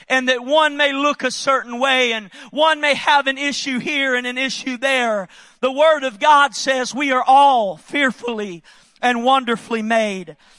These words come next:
Second Corinthians three tells us that your very lives are a letter that anyone can read just by looking at you.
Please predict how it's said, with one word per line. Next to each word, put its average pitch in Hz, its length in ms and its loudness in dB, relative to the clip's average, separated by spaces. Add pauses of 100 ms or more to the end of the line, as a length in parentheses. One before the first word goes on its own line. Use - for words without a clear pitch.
(280)
Second 277 500 -4
Corinthians 254 680 -2
three 269 360 0
tells 254 460 -2
us 240 260 -2
that 247 180 -6
your 254 140 2
very 285 400 0
lives 254 800 2 (420)
are 262 180 2
a 254 40 0
letter 269 460 0
that 240 240 -4
anyone 269 580 -2
can 233 320 -6
read 233 460 -4
just 247 420 -6
by 247 460 2
looking 233 720 -6
at 208 260 -4
you. 185 400 -12